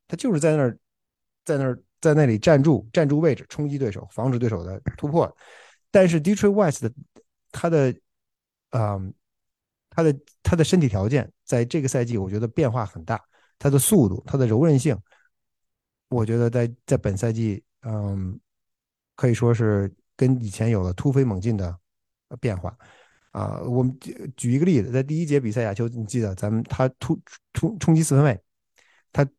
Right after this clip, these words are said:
突到了四分卫边上，结果四，险些把四分卫扑倒，然后四分卫把球传了出去，然后这球传给了应该是，呃，tight end，传给了，呃，Jets 的 tight end，结果爱国者一群人都没把 tight end 摁倒，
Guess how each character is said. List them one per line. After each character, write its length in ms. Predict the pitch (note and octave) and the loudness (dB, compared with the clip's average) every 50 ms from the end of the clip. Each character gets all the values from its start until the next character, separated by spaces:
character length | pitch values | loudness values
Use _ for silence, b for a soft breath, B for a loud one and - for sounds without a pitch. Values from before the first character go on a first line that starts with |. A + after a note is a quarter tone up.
| _ | _
突 180 | - - G3 G3 | -8 -2 2 4
到 120 | F#3 D#3+ | 6 6
了 60 | D3 C#3+ | 6 4
四 140 | - D#3 | 2 0
分 100 | D3 D3+ | 2 2
卫 120 | D#3 C3+ A#2+ | 2 2 2
边 260 | A#2 C#3+ C#3+ D#3 D#3+ | 2 2 2 2 0
上， 160 | C#3 A#2+ - - _ - | 0 -2 -4 -8 _ -10
结 140 | - C3+ C3+ | -6 -4 -4
果 80 | C3+ C3+ | -2 -4
四， 180 | - - - - - _ _ _ _ | -6 -8 -14 -20 -20 _ _ _ _
险 340 | - - - - A2+ G2+ G#2 | -10 -10 -8 -8 -8 -8 -4
些 160 | - F3+ F#3+ | -2 0 0
把 140 | D#3 A2 G2+ | 0 0 -2
四 160 | - - C#3 | -2 0 2
分 80 | B2 B2 | 2 2
卫 100 | A#2+ G#2+ | 2 2
扑 160 | - - C#3+ | 0 0 0
倒， 240 | G2 F#2+ - - _ _ _ _ _ _ _ _ _ _ _ | 0 0 -4 -8 _ _ _ _ _ _ _ _ _ _ _
然 120 | - A#2 C3+ | 0 2 2
后 120 | D#3 D#3+ | 2 2
四 160 | D#3 - D3+ | 0 -2 -4
分 100 | C3+ D3+ | -2 -2
卫 100 | D3+ C#3 | -2 -2
把 140 | A#2+ G#2 G2 | -2 -4 -6
球 140 | F#2 A2+ - | -6 -6 -8
传 200 | - - - G2+ | -6 -6 -4 -2
了 120 | D3 D3 | 0 0
出 120 | G#2+ G#2+ F2+ | 0 -2 -4
去， 80 | F#2 - _ _ _ _ _ _ _ | -6 -10 _ _ _ _ _ _ _
然 120 | G#2+ A#2 | -2 0
后 60 | B2 | 2
这 60 | B2+ B2 | 2 0
球 60 | C3+ | 0
传 240 | - - A#2 B2+ B2+ | 0 0 0 0 0
给 80 | A#2 | 0
了 60 | G#2 A2 | -2 0
应 60 | A#2+ | 0
该 140 | B2 B2+ B2+ | 0 0 0
是， 380 | B2 A#2 A2 G#2 G2+ G2+ - - - | 0 0 0 -2 -2 -4 -8 -10 -12
呃， 300 | A2 A2 G#2 F#2+ F#2+ G2 | -10 -10 -8 -8 -8 -10
tight 240 | - - B2 A#2+ A#2+ | -6 -2 -2 0 2
end， 160 | A#2+ G2 - - _ _ _ _ | 0 0 -2 -6 _ _ _ _
传 180 | - - A2 A2+ | -4 -2 -2 0
给 100 | A2+ G2+ | -2 -2
了， 180 | G2 F#2+ F#2+ F#2 - - - | -4 -6 -8 -8 -10 -12 -12
呃， 340 | A#2+ G#2+ G2 F#2+ F#2 F#2+ F#2+ | -10 -8 -8 -6 -8 -8 -6
Jets 280 | - - B2 A2+ - | -4 -2 -2 -2 -2
的 60 | G#2+ | -6
tight 220 | G2 - B2 A#2+ A#2 | -4 -2 0 0 0
end， 160 | A2+ F#2+ F#2 B B B B B B _ | 0 -2 -4 B B B B B B _
结 120 | - D3 D3+ | -2 0 2
果 80 | F3 | 4
爱 100 | D#3+ D3 | 2 2
国 120 | C#3 D#3 D3 | 2 2 0
者 100 | C#3 B2+ | 0 0
一 140 | D3+ D#3+ | 0 -2
群 200 | C3+ - - D#3+ | -2 0 2 2
人 140 | E3+ F3 F3 | 4 4 2
都 80 | E3+ E3+ | 2 2
没 140 | E3 E3+ E3+ | 2 2 2
把 160 | D#3+ A#2 A2+ | 0 0 0
tight 180 | - - D3+ | 0 0 0
end 160 | D#3+ D#3+ D3+ D3+ | 2 2 2 2
摁 180 | E3 D#3+ C3 | 0 0 -2
倒， 240 | G#2 F2+ E2 - | -4 -6 -8 -12